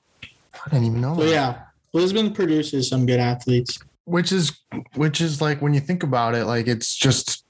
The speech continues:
Speaker 1: it's crazy, you know, like, it's not this huge populous city, you know, that you would think
Speaker 2: There's,
Speaker 1: it
Speaker 2: like,
Speaker 1: was.
Speaker 2: twenty-five hundred people, m-, maybe.
Speaker 1: Right. And, I mean,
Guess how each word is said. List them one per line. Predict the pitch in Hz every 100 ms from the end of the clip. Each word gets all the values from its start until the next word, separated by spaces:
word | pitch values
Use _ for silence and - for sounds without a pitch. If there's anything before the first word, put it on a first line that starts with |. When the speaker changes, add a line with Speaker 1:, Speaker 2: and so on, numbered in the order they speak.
| _
Speaker 1:
it's | 151
crazy, | - 185 254 135 117
you | 107
know, | 120 120
like, | 120 117 123 -
it's | - -
not | 147 156
this | 147 139 -
huge | 151 151 147 143 - _
populous | - 139 139 127 127 -
city, | - 226 110 - - _ - - - - _ _ _ -
you | 143
know, | 135
that | 135 135
you |
would | 131 -
think | 220 143
Speaker 2:
There's, |
Speaker 1:
it | 156
Speaker 2:
like, | 139
Speaker 1:
was. | 120 -
Speaker 2:
twenty-five | 151 156 151 143 131 - - - - 135 139 143
hundred | 131 135 123 135
people, | 131 131 123 120 - -
m-, | 135 110 - _
maybe. | 127 131 135 123 117 117 - _
Speaker 1:
Right. | 180 190 131 110 113 _ 131
And, | 151 147 139 120 - _ - - - - - _ _
I | 147
mean, | 160 151 139